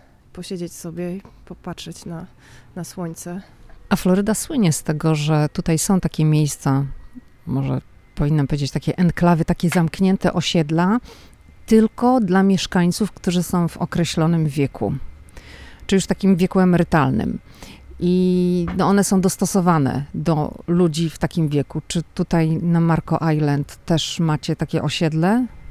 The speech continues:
Speaker 1: Na Marco, e, chyba je nie ma, bo tu już w ogóle wszyscy są pięćdziesiąt pięć i plus, chyba sz-, osiemdziesiąt procent ludności. Nie, nie chcę przesa-, przesadzać, bo to się teraz trochę zmieniło po pandemii, ale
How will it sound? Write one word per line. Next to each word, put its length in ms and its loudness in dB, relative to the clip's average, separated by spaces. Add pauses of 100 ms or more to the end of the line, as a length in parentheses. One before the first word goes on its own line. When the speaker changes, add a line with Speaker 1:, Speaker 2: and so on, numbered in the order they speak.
(560)
Speaker 1:
Na 120 2
Marco, 640 0 (220)
e, 120 -2
chyba 520 -6
je 260 -4
nie 380 2
ma, 160 0
bo 160 -6
tu 100 -6
już 100 -4
w 60 -8
ogóle 160 -2
wszyscy 340 -8
są 320 -8 (240)
pięćdziesiąt 380 -8
pięć 240 -10
i 40 -14
plus, 380 -12 (180)
chyba 160 -8
sz-, 520 -12
osiemdziesiąt 500 -10
procent 440 -10
ludności. 520 -10 (460)
Nie, 200 0
nie 140 2
chcę 180 -12
przesa-, 500 -8
przesadzać, 640 -8
bo 140 -12
to 120 -10
się 140 -10
teraz 260 -10
trochę 240 -8
zmieniło 440 -4
po 100 -16
pandemii, 500 -8 (580)
ale 720 0